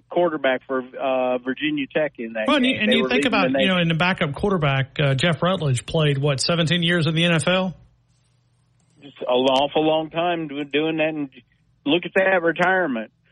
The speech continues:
Speaker 1: <laughs>
Speaker 2: It's the best job out there. Backup quarterback
Speaker 1: You know
Speaker 2: in the National Football League. You make a pretty good, significant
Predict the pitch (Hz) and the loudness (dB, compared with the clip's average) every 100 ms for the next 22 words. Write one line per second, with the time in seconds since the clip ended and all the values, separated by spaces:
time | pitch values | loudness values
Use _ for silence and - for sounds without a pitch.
0 | - 190 320 - - - - 135 - 147 | -14 -8 -8 -8 -16 -12 -4 -4 -2 -2
1 | 123 170 165 - 190 190 190 202 196 180 | 2 2 0 0 0 2 2 0 2 2
2 | 165 143 - _ _ _ 135 180 208 226 | 2 0 -8 _ _ _ 0 2 2 0
3 | 220 135 - 220 202 180 165 156 - 160 | -2 -2 0 2 2 2 2 -2 -2 2
4 | 156 165 175 - 165 190 160 170 147 139 | 2 2 2 0 0 0 0 2 2 2
5 | 170 190 180 151 - 220 302 320 - 196 | 2 2 0 -2 -2 -2 0 0 0 0
6 | 196 208 202 180 | 0 0 0 -2